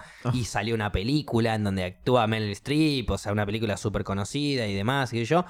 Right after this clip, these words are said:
Speaker 2: y te muestran toda esa historia en donde la mina sufrió una banda de odio, no odio, sino que, imagínate prender la tele,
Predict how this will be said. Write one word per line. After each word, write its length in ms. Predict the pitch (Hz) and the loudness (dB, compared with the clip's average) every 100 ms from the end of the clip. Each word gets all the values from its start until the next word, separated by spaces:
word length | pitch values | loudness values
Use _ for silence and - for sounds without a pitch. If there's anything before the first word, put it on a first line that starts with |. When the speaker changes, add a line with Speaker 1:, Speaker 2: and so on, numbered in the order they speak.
| - - | -10 -6
Speaker 2:
y 80 | 131 | -2
te 160 | 120 113 | -2 2
muestran 720 | 127 160 180 - 131 123 107 | 6 6 6 2 -2 -2 2
toda 400 | 143 139 123 120 | 4 4 4 0
esa 220 | 117 - | -2 -4
historia 480 | 110 - 170 156 139 | -6 2 4 4 2
en 100 | 117 | -2
donde 220 | 113 107 | -4 -2
la 100 | 107 | -2
mina 220 | 117 156 127 | -2 -4 -4
sufrió 340 | 107 - 135 | -8 -2 0
una 160 | 131 113 | 0 2
banda 460 | 135 156 151 135 | 2 2 2 2
de 160 | 107 104 | 0 -2
odio, 560 | 120 135 143 143 151 151 - - _ | -2 -2 -2 2 2 0 -6 -20 _
no 160 | 156 185 | 0 2
odio, 260 | 107 101 95 | 2 0 -4
sino 240 | 131 190 | -4 -2
que, 220 | 170 120 - - - | -2 -4 -8 -20 -14
imagínate 420 | - 123 170 226 175 | -6 -4 -2 0 2
prender 320 | 123 139 160 | 4 4 4
la 180 | 135 113 | 2 0
tele, 400 | 165 208 208 | 0 0 -2